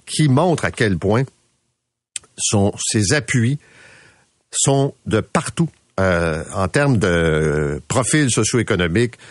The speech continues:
dans les États également. Euh, là, on va voir évidemment comment ça va se passer dans le New Hampshire, euh, qui est un État plus modéré, euh, que, que l'Iowa, et, euh,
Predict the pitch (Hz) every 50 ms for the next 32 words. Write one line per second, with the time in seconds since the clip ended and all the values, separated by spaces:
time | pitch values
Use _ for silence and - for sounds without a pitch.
0 | - - - - - 92 107 104 101 95 95 98 95 95 95 87 85 127 135 120
1 | - 131 135 131 117 95 87 78 95 85 78 78 80 92 110 120 - - - -
2 | - - - - - - 82 80 76 76 78 76 71 76 82 120 131 120 95 98
3 | 95 82 104 131 139 120 101 95 82 95 95 113 123 113 - 101 95 104 101 -
4 | 104 85 92 92 - - 98 87 80 - 123 110 101 87 82 85 95 107 104 101
5 | 90 82 - - 117 127 147 127 113 - - - - - - - - - - 85
6 | 82 82 82 80 78 - 98 87 - 98 92 92 87 90 95 92 90 - 123 120
7 | - - - 90 95 92 85 90 95 110 110 85 104 92 85 80 78 95 175 202
8 | - _ - - - - _ _ - - 85 82 80 76 - - 104 90 85 78
9 | - - 90 82 85 95 95 90 87 82 82 82 98 120 127 127 127 - - 98
10 | 95 95 92 90 87 82 80 80 80 76